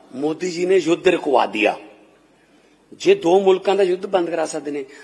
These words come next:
ਤਾਂ ਦੋ ਮੁਲਕਾਂ ਦਾ ਝ-, ਦੋ ਸਟੇਟਾਂ ਦਾ ਝਗੜਾ ਨਹੀਂ ਖਤਮ ਕਰਾ ਸਕਦੇ, ਪੰਜਾਬ ਤੇ ਹਰਿਆਣੇ ਦਾ? ਇੱਥੇ ਨਹੀਂ ਦੇਖਣਾ,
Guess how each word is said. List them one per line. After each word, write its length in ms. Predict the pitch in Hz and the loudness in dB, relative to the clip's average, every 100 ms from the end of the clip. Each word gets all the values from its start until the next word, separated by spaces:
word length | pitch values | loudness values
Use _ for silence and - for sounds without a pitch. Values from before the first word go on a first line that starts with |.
| - | -6
ਤਾਂ 100 | 196 | -4
ਦੋ 280 | 196 170 190 | 2 6 6
ਮੁਲਕਾਂ 320 | 190 190 196 | 4 4 2
ਦਾ 140 | 202 | 4
ਝ-, 120 | 202 135 | 2 4
ਦੋ 280 | 151 170 | 6 8
ਸਟੇਟਾਂ 440 | 185 - 156 - 180 | 6 4 -2 2 2
ਦਾ 60 | |
ਝਗੜਾ 300 | 190 220 160 | 2 0 2
ਨਹੀਂ 100 | 208 | 2
ਖਤਮ 180 | 240 233 | 2 0
ਕਰਾ 160 | 220 233 | 0 0
ਸਕਦੇ, 200 | 214 190 | 0 -2
ਪੰਜਾਬ 340 | 202 180 170 | 2 4 4
ਤੇ 80 | - | 2
ਹਰਿਆਣੇ 180 | 156 147 | 0 -2
ਦਾ? 140 | 139 - - _ _ _ _ _ _ _ _ | -4 -12 -20 _ _ _ _ _ _ _ _
ਇੱਥੇ 300 | 226 233 277 | 0 2 4
ਨਹੀਂ 100 | 285 | 4
ਦੇਖਣਾ, 320 | 190 - 151 | 2 0 -4